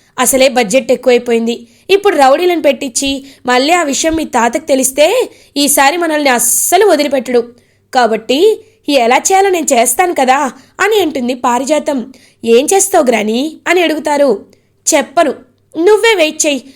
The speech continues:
అని అంటుంది పారిజాతం. అప్పుడే కరెక్ట్గా శివన్నారాయణ తన ఫస్ట్ వైఫ్ ఫోటో దగ్గరికి వెళ్తారు. వెళ్ళి పాపం చూస్తూ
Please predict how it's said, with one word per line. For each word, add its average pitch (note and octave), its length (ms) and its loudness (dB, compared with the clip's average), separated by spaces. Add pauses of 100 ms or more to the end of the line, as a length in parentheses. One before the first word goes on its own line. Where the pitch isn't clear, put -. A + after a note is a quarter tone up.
(140)
అని G#4+ 200 0
అంటుంది B3 480 -2
పారిజాతం. C#4 880 -2 (760)
అప్పుడే G4+ 380 0
కరెక్ట్గా C#4+ 760 -2 (280)
శివన్నారాయణ D4 1080 -2 (360)
తన G#4 100 0
ఫస్ట్ D4 400 -2
వైఫ్ D#4+ 260 0
ఫోటో C#4+ 280 0
దగ్గరికి A#3 320 -2
వెళ్తారు. A#3+ 500 0 (320)
వెళ్ళి E4 600 2
పాపం C#4+ 260 -2
చూస్తూ C4+ 760 -4